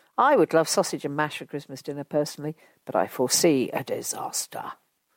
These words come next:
Ben went round to see Chelsea and talked about Bess the dog's coat. Chelsea could have a new profession as a dog and hamster groomer, but she doesn't seem too keen. Ben was talking nineteen to the dozen, sounding like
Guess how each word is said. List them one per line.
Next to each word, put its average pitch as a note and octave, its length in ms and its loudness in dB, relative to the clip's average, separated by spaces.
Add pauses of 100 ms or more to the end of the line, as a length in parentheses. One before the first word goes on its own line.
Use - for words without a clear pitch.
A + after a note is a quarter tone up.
(680)
Ben A#3+ 200 4
went A#3 180 4
round G3+ 200 0
to - 40 -2
see F#3+ 120 2
Chelsea F#3+ 400 2
and G3 100 -6
talked - 220 -10
about - 320 -2
Bess E3+ 260 0
the - 140 -18
dog's E3+ 440 0
coat. - 540 -4 (460)
Chelsea C#4 400 4
could C4+ 240 2
have C4 160 4
a A3 40 0
new A#3 300 2
profession F3+ 480 0
as F3+ 80 -6
a F#3+ 60 -12
dog G#3+ 260 2
and F#3+ 100 0
hamster C#4 380 -4
groomer, C#3+ 380 -2 (280)
but C4+ 120 -4
she - 120 -8
doesn't - 220 0
seem D#3+ 220 0
too F3 160 -4
keen. E4+ 480 0 (640)
Ben B3+ 200 2
was B3 120 4
talking G#3+ 340 -2
nineteen B3 480 0
to - 80 -16
the G#3+ 60 -14
dozen, G3+ 320 0
sounding G#3 400 -2
like G#3 220 -6